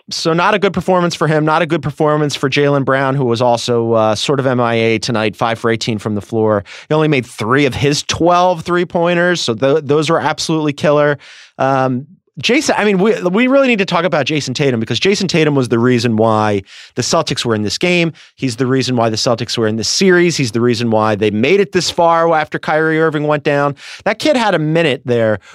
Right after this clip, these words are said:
where he looked like a rookie during the regular season and it, like, sort of caught up to him. And then all of a sudden it was over and he was just, like, a superstar. He has been absolutely unbelievable.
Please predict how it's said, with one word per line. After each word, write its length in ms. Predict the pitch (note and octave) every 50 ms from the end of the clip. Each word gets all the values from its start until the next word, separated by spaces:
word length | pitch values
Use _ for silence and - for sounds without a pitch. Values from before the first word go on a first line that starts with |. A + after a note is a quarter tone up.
| - _
where 480 | - B2+ C#3 C3+ C3 C3 B2+ B2+ B2 A#2+
he 200 | A2+ - - D3
looked 340 | C3+ C#3 C#3 D#3+ F3 - -
like 180 | D#3+ D3+ -
a 40 | C#3+
rookie 300 | A#2+ B2+ C#3+ C3+ - C#3
during 200 | C3 C#3 C3+ C3+
the 80 | C3 B2
regular 300 | C3 C3 B2+ B2+ B2+ B2
season 400 | - - C3 C3 B2 A2+ A#2+ A#2
and 80 | A2+
it, 80 | A2+ B2+
like, 220 | A#2+ A2 G#2 -
sort 280 | - - - - C#3 C3+
of 60 | D#3 -
caught 220 | - E3+ E3 E3
up 140 | F3 F#3 -
to 160 | - A3+ G#3+
him. 100 | A3 A3
And 160 | F#3 E3+ E3+
then 80 | D#3+ D#3
all 140 | D#3+ E3+ F3
of 60 | E3
a 40 | D#3+
sudden 260 | - - E3+ E3 F3
it 120 | D#3+ D3 C3
was 140 | B2+ A2+ -
over 300 | - C3+ C#3+ C#3+ D#3+ F3+
and 160 | D#3 C3+ B2
he 140 | B2 A#2+ C3
was 160 | B2+ B2 A2
just, 200 | - C3+ B2 -
like, 140 | - A#2 B2+
a 40 | A2+
superstar. 640 | - - A#2 G#2 - G2+ - - F#2+ F2+ D#2 D2 - - - - - -
He 100 | - F#3+
has 120 | G3 F3+
been 220 | D#3+ F3+ F3 C#3 - - -
absolutely 540 | C3+ D#3+ F3 - - E3+ D#3 D#3 D3+ C#3+ D3
unbelievable. 800 | D3+ C#3 C#3+ B2+ A#2+ A#2+ B2 B2+ A2 G#2+ F2+ F#2+ F#2 - -